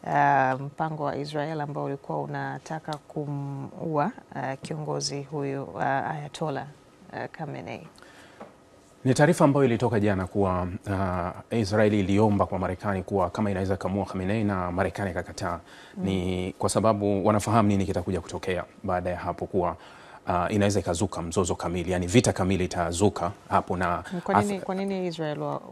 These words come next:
Speaker 1: waombe hilo kwa Marekani?
Speaker 2: Hawezi kufanya chochote Israel bila Marekani. Vita yote yeye anaiongoza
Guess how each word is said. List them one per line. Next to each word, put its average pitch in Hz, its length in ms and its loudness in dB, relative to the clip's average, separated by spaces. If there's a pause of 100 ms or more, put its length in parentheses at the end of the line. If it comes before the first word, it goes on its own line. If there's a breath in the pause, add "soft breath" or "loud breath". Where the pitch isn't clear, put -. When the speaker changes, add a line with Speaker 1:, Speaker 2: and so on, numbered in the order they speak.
(220)
Speaker 1:
waombe 143 880 -6
hilo 147 280 -6
kwa - 180 -18
Marekani? 139 400 -12 (720 loud breath)
Speaker 2:
Hawezi 117 340 2
kufanya 120 280 2
chochote 101 340 -4
Israel 98 300 -2
bila 85 160 -4
Marekani. 85 520 -6 (200)
Vita 113 280 0
yote 117 300 4
yeye 117 120 6
anaiongoza 101 680 0